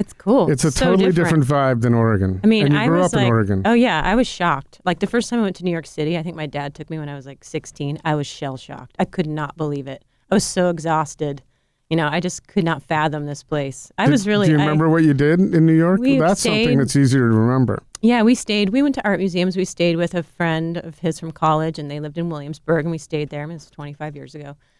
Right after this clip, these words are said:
Speaker 1: And, um, they just took us around. We went to museums, and, um, I mean, it was really fun,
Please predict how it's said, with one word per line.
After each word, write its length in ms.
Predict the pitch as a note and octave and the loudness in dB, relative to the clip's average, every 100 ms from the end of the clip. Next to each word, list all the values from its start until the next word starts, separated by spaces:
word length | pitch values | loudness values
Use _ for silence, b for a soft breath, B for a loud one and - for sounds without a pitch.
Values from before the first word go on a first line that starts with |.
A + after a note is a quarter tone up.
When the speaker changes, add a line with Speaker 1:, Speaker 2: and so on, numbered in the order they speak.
| _ _ _ | _ _ _
Speaker 1:
And, 260 | E3+ D#3+ D#3 | -2 -2 -2
um, 340 | D3 D3 D3+ | -6 -8 -6
they 100 | E3+ | -2
just 180 | G#3+ G#3 | 0 0
took 140 | G3 A3+ | -2 -2
us 100 | A3 | -2
around. 200 | F3+ E3+ | -2 -2
We 80 | |
went 120 | F3 F3 | -4 -6
to 120 | F#3+ | 0
museums, 680 | G3 D3+ D3+ D3+ D#3 F#3+ F3 | 0 0 -6 -4 -4 -4 -2
and, 400 | D#3 D3+ D3 - | -2 -4 -8 -12
um, 460 | - D3+ C#3 C3+ C#3 _ G3 | -4 -2 -2 -6 -12 _ 2
I 20 | |
mean, 120 | G#3+ | 4
it 20 | |
was 140 | C4 G#3+ | 4 2
really 240 | E3 D#3+ | 0 0
fun, 560 | D3+ - D3+ E3+ D4+ E4+ | -2 -2 0 2 2 0